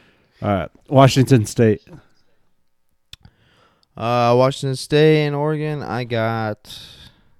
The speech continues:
Speaker 2: man, I'm gonna go with Washington State.
Speaker 1: Oregon. And then
Speaker 2: And
Speaker 1: Oregon
Speaker 2: we got
Speaker 1: State.
Speaker 2: the Beavs.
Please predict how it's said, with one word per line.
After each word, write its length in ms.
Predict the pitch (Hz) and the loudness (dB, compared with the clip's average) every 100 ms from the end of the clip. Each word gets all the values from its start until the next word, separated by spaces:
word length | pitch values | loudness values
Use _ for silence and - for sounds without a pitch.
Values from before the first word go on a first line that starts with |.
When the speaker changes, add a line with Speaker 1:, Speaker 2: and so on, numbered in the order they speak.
| _ _ _ _ _ _ _ _ - | _ _ _ _ _ _ _ _ -20
Speaker 2:
man, 500 | 87 69 50 50 - _ _ _ _ _ _ _ _ _ _ _ | -18 -16 -18 -20 -20 _ _ _ _ _ _ _ _ _ _ _
I'm 140 | 127 226 | -2 0
gonna 80 | 202 | 0
go 60 | |
with 80 | 127 | 0
Washington 360 | 107 101 101 98 | -2 -4 -10 -16
State. 340 | - 98 - _ _ _ _ _ _ _ _ _ _ | -12 -10 -12 _ _ _ _ _ _ _ _ _ _
Speaker 1:
Oregon. 380 | 110 107 104 104 _ _ _ _ _ _ _ _ _ _ _ _ _ _ _ _ _ _ _ _ _ _ _ _ _ _ _ _ _ - | 2 2 0 -6 _ _ _ _ _ _ _ _ _ _ _ _ _ _ _ _ _ _ _ _ _ _ _ _ _ _ _ _ _ -20
And 160 | 101 | -14
then 300 | 110 113 113 | -6 -4 -6
Speaker 2:
And 0 | |
Speaker 1:
Oregon 300 | 110 101 98 | -4 -4 -2
Speaker 2:
we 60 | 101 | -2
got 140 | 104 | -2
Speaker 1:
State. 200 | - 92 | -4 -6
Speaker 2:
the 280 | 110 113 107 | -4 -4 -4
Beavs. 280 | - - | -10 -16